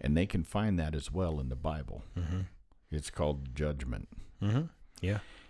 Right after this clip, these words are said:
Speaker 1: And, you know, I, when I talk to a lot of Asatru, that's what I, I'm able to bring up.
Speaker 2: Mm-hmm.
Speaker 1: But let's, let's jump back to, you started to become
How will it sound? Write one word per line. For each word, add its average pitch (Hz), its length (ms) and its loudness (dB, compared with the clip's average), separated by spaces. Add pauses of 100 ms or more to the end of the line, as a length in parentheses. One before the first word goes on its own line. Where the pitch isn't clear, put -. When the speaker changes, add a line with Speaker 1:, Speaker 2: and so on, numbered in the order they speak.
(120)
Speaker 1:
And, 80 200 2
you 80 80 6
know, 87 200 6
I, 87 100 4 (180)
when 87 200 4
I 95 120 4
talk 104 320 2
to 87 120 2
a - 20 0
lot 73 220 0
of 67 100 -4
Asatru, 69 720 -4 (380)
that's 78 300 -4
what 71 120 -2
I, 69 280 -2
I'm 76 200 0
able 69 260 -2
to 67 120 -8
bring 60 380 -4
up. 82 200 -6 (280)
Speaker 2:
Mm-hmm. 87 300 2 (380)
Speaker 1:
But 78 400 2
let's, 87 320 2 (300)
let's 87 280 2
jump 107 280 0
back 92 320 0
to, 73 380 2 (1300)
you 90 160 4
started 107 420 4
to 90 60 2
become 71 560 2